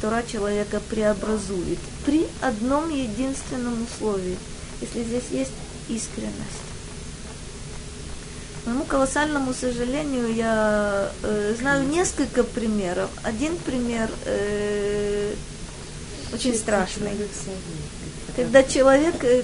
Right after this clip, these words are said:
Speaker 1: когда человек много лет тому назад, лет тридцать тому назад, начал... э, на очень интересной такой ноте: "Вы мне докажите".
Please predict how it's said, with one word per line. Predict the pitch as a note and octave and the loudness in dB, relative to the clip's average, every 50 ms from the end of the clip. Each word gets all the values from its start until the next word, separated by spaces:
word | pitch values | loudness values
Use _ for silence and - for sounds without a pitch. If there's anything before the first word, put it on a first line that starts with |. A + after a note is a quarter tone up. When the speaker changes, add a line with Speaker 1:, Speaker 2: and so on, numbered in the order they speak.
| - | 2
Speaker 1:
когда | - A3+ A3+ C#4 C#4 | -2 2 2 2 2
человек | - - C4 A3+ A#3 B3 C4 C#4+ D4 - | 2 2 4 6 6 6 6 4 2 2
много | B3+ C4 C4 C#4 C#4 A#3+ C#4 | 0 0 2 2 2 2 2
лет | C4+ C4 B3 A#3+ A#3 - | 4 6 4 4 4 0
тому | - A#3 A3+ G#3+ G#3 | 0 0 0 0 0
назад, | G#3 G3+ G#3+ A3 G#3+ G#3+ G#3 G#3 | 0 0 0 2 2 0 0 0
лет | G#3 G#3+ G#3+ - - | 0 0 -2 0 2
тридцать | C#4 C4 C#4 C4 - B3+ A3 - - | 2 2 2 2 0 -2 -2 -2 -2
тому | - G#3+ G3+ G3 G3+ | -4 -4 -2 -2 -4
назад, | G3 F#3+ F#3 F3+ - - - - - - - - - - - - - - - - - - - - - | -4 -4 -4 -4 -6 -6 -8 -8 -8 -8 -10 -10 -10 -10 -10 -10 -8 -8 -8 -8 -8 -8 -8 -4 2
начал... | A#3+ C4 D#4 D#4 - - C#4+ C#4 C#4 C4+ C4 C4 | 2 2 2 2 2 2 4 4 4 4 6 6
э, | B3+ A#3+ A#3+ A#3 A#3 A#3 A3+ A3+ A3+ A3 A3 A3 A3 G#3+ G#3+ G#3+ G#3 G#3 G#3 G3+ G3+ G3+ G3 G3+ G3+ G3 G3 - - - - - - - - - - - - - - - - | 8 8 8 6 6 4 4 4 4 6 6 6 6 6 6 4 4 4 4 4 2 2 0 -2 -4 -4 -4 -4 -4 -4 -4 -6 -6 -8 -10 -10 -10 -10 -10 -8 -8 -4 -2
на | A#3 B3+ | 0 0
очень | C4+ C4+ - C#4+ C4 B3+ B3+ | 0 0 0 0 2 2 2
интересной | B3 A3+ - C#4 C4 B3 A#3+ A3+ A3+ - G#3+ G#3+ G#3+ | 2 2 2 4 6 6 4 4 2 2 0 0 2
такой | - A3+ A3+ - A3+ A3 A3 | 0 -2 -2 0 2 2 2
ноте: | A#3 C4 D4 F#4 G#4 - - - F#3+ F3 G#3+ - - - - - - | 4 4 4 2 2 0 -2 -4 -4 -4 -6 -8 -10 -12 -12 -8 -6
"Вы | - A#3 D4 D#4+ | 2 4 4 4
мне | D#4 D4+ D4+ D#4 | 4 4 4 2
докажите". | C4 A#3 C#4 C#4+ - D4 C#4+ C4+ B3 B3 A3+ - - - - | 6 6 4 6 6 6 6 6 6 4 0 0 -4 -8 -8